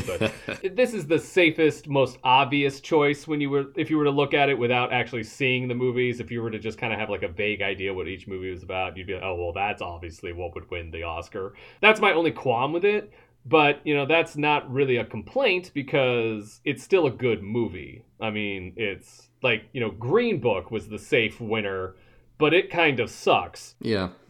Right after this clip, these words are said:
Speaker 1: Yeah.
Speaker 2: Yep. Agreed. So,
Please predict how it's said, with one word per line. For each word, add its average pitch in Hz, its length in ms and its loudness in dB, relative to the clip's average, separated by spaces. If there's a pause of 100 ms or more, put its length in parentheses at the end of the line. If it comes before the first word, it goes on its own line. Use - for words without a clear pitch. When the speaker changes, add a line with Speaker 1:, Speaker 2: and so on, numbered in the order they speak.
(240)
Speaker 1:
Yeah. - 100 -16 (400)
Speaker 2:
Yep. 113 200 0 (420)
Agreed. 117 520 0 (560)
So, 95 380 -4